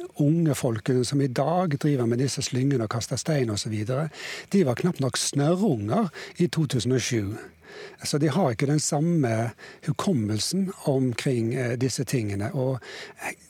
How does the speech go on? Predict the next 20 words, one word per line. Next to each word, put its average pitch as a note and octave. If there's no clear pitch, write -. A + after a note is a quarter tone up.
ikke D3+
de A#2
samme C3
hemningene C3
heller A#2
når A#2+
det A2
gjelder A2
voldsutøvelse. A2+
Så -
det C#3
kan F3
godt F3
tenkes F3
at A#2
det C3+
kan C#3+
bli C#3
noe, B2+
eh, B2